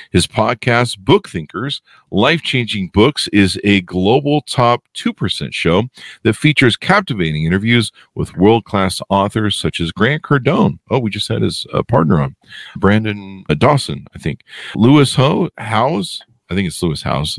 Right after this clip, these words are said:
a great guy. Alex Hormozy. Through the use of his platform, he's helped hundreds of authors expand their reach to hundreds of millions of readers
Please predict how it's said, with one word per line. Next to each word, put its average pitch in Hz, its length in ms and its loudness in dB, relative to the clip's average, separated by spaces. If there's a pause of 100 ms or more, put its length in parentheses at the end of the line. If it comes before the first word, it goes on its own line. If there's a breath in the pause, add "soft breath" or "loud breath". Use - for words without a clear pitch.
a 87 60 -2
great 92 240 0
guy. 71 240 -2 (360 loud breath)
Alex 127 520 0 (180)
Hormozy. 87 640 0 (360 loud breath)
Through 156 300 4
the 147 120 2
use 143 360 2
of 127 60 -4
his 92 120 -2
platform, 107 520 -4
he's 90 240 -2
helped 92 200 0
hundreds 147 520 -2
of 69 100 -8
authors 90 480 0 (280 soft breath)
expand 117 500 0
their 107 80 4
reach 123 320 2
to 85 120 2
hundreds 131 480 2
of 95 80 4
millions 101 400 4
of 78 140 -4
readers 110 400 2